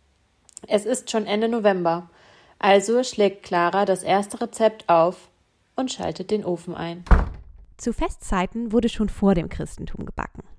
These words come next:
Speaker 2: Das belegen Ausgrabungen. Die weihnachtliche Backtradition entwickelte sich dann in den Klöstern, in denen es schließlich üblich war,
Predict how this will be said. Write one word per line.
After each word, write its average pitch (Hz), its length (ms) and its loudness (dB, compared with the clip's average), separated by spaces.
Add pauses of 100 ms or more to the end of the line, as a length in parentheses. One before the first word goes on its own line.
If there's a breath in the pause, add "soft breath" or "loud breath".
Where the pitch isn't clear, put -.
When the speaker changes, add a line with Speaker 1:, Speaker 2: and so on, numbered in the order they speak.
(120)
Speaker 2:
Das - 260 -2
belegen 220 320 4
Ausgrabungen. - 600 -4 (880 soft breath)
Die 180 140 -4
weihnachtliche 226 540 -2
Backtradition 208 760 -2
entwickelte 214 480 0
sich - 160 -8
dann 202 160 2
in 196 80 0
den 190 160 -4
Klöstern, 190 600 0 (360 soft breath)
in 196 160 -2
denen 208 200 -4
es 190 120 -8
schließlich - 400 -8
üblich 208 380 -4
war, 240 240 -2